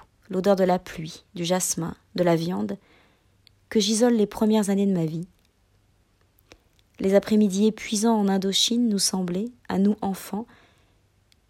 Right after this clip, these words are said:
renforcer cette impression de défi envers la nature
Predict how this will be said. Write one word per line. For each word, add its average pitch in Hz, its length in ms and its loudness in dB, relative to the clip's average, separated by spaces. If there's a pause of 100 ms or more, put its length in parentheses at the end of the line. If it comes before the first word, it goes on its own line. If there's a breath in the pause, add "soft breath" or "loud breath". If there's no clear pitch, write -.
renforcer 233 500 2
cette 214 300 -2
impression 214 480 -4
de 180 140 -2
défi 202 520 -2
envers 170 200 0
la 165 100 0
nature 175 400 -6